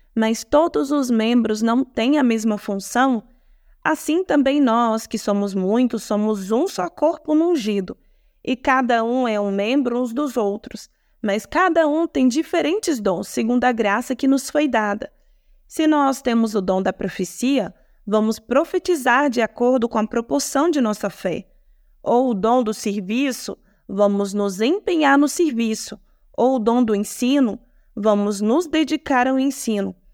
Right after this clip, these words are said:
Aquele que encoraja deveria estar envolvido no encorajamento. O que doa deve fazê-lo com generosidade. E se alguém lidera, deve fazer isso com diligência. Aquele que mostra misericórdia deve fazer isso de boa vontade.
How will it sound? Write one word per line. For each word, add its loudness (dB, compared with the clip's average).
Aquele -2
que -4
encoraja 0
deveria -2
estar 0
envolvido -2
no 2
encorajamento. 0
O -4
que -4
doa 2
deve -2
fazê-lo 0
com -2
generosidade. -2
E -2
se -2
alguém 2
lidera, 0
deve -4
fazer 0
isso -4
com 0
diligência. -2
Aquele 0
que 0
mostra 0
misericórdia 0
deve 0
fazer 0
isso -2
de -4
boa 0
vontade. -4